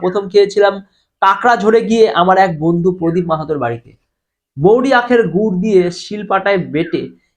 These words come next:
প্রথমে বুঝতে পারিনি, খুব ভালো খেতে লেগেছিল। পিঁপড়ের ডিমের বিশাল চাহিদা। কোন কাজে লাগে এই জিনিস? দাম শুনলে চমকে যাবে। বর্ষাকালে আটশো থেকে এক হাজার টাকা কেজিতে বিক্রি হয়। রুটি রুজির জন্য কত বিচিত্র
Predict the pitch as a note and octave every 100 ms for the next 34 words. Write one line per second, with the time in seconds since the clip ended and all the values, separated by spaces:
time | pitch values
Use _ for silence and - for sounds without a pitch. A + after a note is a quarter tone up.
0 | _ _ _ _ _ _ _ F3 F#3 A3+
1 | F#3+ F#3 G#3 F#3+ E3 D#3 - F#3+ C#3 D3
2 | E3+ D3+ B2+ A2+ A2 A2 - - _ _
3 | - - F#3 F#3 G3+ F3 F#3 F#3 E3 E3
4 | F#3 F3+ F3 E3 B2+ A#2+ - _ _ _
5 | _ - A3+ C4 B3+ F#3 F3+ A3 A3+ A3
6 | G3+ C#3 A2+ A2 _ C#3 C#3+ F#3+ F#3 G3
7 | F#3+ F3+ F3+ D3+ D3 B2 A2 G#2+ _ _
8 | _ _ _ - _ _ A#2 D3+ E3+ A#3
9 | A#3 A#3+ F#3 G2 C#3 D#3+ - A3 A3+ A3+
10 | A#3 G#3 F3+ G#3+ G#3 G#3+ A3 G#3 G3 E3
11 | F3+ F#3+ E3 D#3 D3+ C3+ G#2 _ _ _
12 | _ _ _ D#3 G#3+ A3 C4+ B3+ C4 F#3+
13 | A#3 A#3 G#3+ F3+ F3 G#3+ G3 A3 C4+